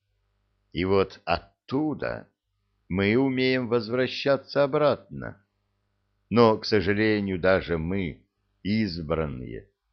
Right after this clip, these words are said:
до сих пор не научились на втором уровне бытия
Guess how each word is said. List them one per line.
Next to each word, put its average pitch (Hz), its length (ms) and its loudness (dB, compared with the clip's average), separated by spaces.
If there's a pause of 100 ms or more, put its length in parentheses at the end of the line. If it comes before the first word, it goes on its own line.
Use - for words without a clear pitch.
(240)
до 135 200 6
сих - 280 -6
пор 127 280 4
не 110 120 0
научились 107 840 -4
на 90 180 -4
втором 104 520 0
уровне 80 460 -2
бытия 78 680 -6